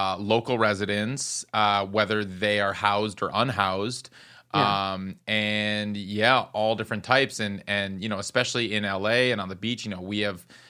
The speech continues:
Speaker 1: there's a significant homeless population here too. And so, and a lot of them have, you know, deal with, with mental illness. So man, it's like, I, I'm sure it probably toughens you up a little bit, uh, but also kind of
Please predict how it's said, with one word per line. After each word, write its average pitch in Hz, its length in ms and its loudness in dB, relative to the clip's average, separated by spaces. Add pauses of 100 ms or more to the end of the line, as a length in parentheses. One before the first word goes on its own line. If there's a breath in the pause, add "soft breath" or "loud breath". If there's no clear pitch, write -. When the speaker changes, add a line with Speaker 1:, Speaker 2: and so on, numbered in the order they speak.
(160 soft breath)
Speaker 1:
there's 98 220 -4
a 90 40 -8
significant 101 640 -4
homeless 110 360 -4
population 92 640 -8
here 92 400 -8 (340 soft breath)
too. 117 360 2
And 95 160 -6
so, 95 280 -2
and 95 160 -8
a 92 40 -8
lot 98 240 0
of 98 60 0
them 98 120 -8
have, 95 320 -2
you 98 100 -8
know, - 120 -14
deal 92 200 -10
with, 95 140 -8 (140)
with 90 220 -12
mental 98 320 -8
illness. 104 360 -2
So 95 160 -6
man, 101 360 2 (360 loud breath)
it's - 220 0
like, 156 340 4
I, 139 160 8
I'm 131 120 6
sure 175 240 4
it 170 80 2
probably 151 240 4
toughens 139 380 0
you 135 100 6
up 135 140 4
a 117 40 0
little 101 220 0
bit, 101 380 0 (120)
uh, 104 460 6
but 117 220 6
also 120 600 4
kind 117 260 -2
of 110 220 -2